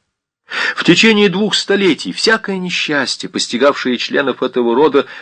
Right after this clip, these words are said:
почиталось местью богов. Проклятие это было весьма удобным оружием для врагов алкмеонидов.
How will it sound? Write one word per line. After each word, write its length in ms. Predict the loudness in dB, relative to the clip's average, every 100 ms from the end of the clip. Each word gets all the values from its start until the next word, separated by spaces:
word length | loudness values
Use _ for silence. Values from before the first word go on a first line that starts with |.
| -6
почиталось 760 | -4 -2 0 2 2 0 -4 -4
местью 440 | -4 -6 -6 -4
богов. 680 | -4 0 2 2 0 -8 -20 _ _ _ _ _ _ _ _
Проклятие 880 | -2 -2 0 2 2 0 -6 -6
это 340 | -6 -6 -10 -12 -20 _ _ _
было 180 | 0 2
весьма 440 | 2 0 2 4 4
удобным 640 | 4 2 0 -2 -4 -2
оружием 500 | 0 -2 -2 -2 -2
для 160 | -2
врагов 480 | 0 0 2 -2 0
алкмеонидов. 1000 | -2 -2 -2 2 2 2 0 0 0 -2